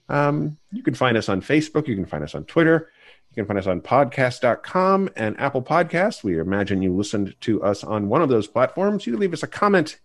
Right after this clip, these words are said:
You can leave us a rating. Those are nice things to have, and they help other people find the show,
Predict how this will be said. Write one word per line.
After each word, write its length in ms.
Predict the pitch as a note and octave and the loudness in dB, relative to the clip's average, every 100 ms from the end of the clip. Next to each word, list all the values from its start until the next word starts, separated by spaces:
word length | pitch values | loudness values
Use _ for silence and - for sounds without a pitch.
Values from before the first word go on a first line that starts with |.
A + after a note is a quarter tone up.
| - | -12
You 100 | E3 | -6
can 120 | D#3 | -2
leave 140 | C#3+ | -2
us 120 | C3+ | -2
a 60 | C3 | -2
rating. 500 | A2 B2 D3 C#3+ B2+ - _ _ _ _ | 2 2 4 2 2 -2 _ _ _ _
Those 180 | D3 C3+ | -2 0
are 60 | A2+ | 2
nice 300 | A2+ A2+ - | 2 2 0
things 220 | F#2 F#2 | -4 -4
to 80 | - | -4
have, 320 | C3 D3 D3+ | 0 0 0
and 120 | A#2+ C#3+ | -2 -4
they 80 | |
help 300 | C3+ C#3 - - | -2 -2 -2 -2
other 240 | F#2 G#2 | 2 2
people 340 | G2+ F2 - F#2 | 0 -2 0 0
find 540 | - D2 C#2+ C#2 D2+ - | -2 -6 -6 -8 -12 -16
the 60 | G2 | -18
show, 540 | - - G#3+ A#2+ D#2 | -12 0 4 4 2